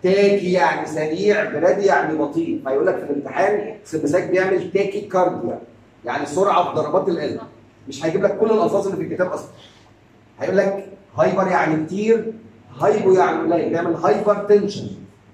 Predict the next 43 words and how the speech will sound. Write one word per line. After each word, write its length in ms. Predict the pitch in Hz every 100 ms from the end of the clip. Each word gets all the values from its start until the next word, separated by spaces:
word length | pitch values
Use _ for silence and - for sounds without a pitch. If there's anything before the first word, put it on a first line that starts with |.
| _
زياده 200 | 143 165
في 60 | 175
الضغط. 380 | 156 160 - - - _ _ _ _ _ 139
خليها 160 | 185
وقتها 260 | 220 - 190
بقى، 180 | - 143
خليها 180 | 185
يوم 100 | 190
الاربعاء 320 | 170 170 175 -
بقى، 100 | -
خليها 120 | 139
يوم 160 | 160 139
الاربعاء 280 | 147 131 -
الحاجات 160 | 139
دي 60 | 127
تحل. 160 | - - - -
حتى 220 | 180 180
لو 80 | 185
مش 120 | -
عارف 220 | - 185 185
يعني 200 | - 170
ايه 60 |
هتحل 280 | 151 160 160
على 120 | -
فكره. 340 | 131 123 - - - - _ - _ _ _ -
اصلًا 220 | 165 160
خلي 120 | -
بالك 120 | 180 180
انا 200 | - -
هترجم 280 | - 185
لك 140 | 190 -
وهساعدك، 440 | 151 196 202 -
وفي 100 | -
الاخر 360 | 151 143 170 151
اصلًا 300 | - 139 135
هنعتبر 320 | 143 143 180
انك 160 | 175 165
مش 120 | -
عارف 160 | 170 156
اي 80 |
حاجه 180 | 156 180
ونشطب 300 | 175 - 160
السؤال. 300 | - 131 123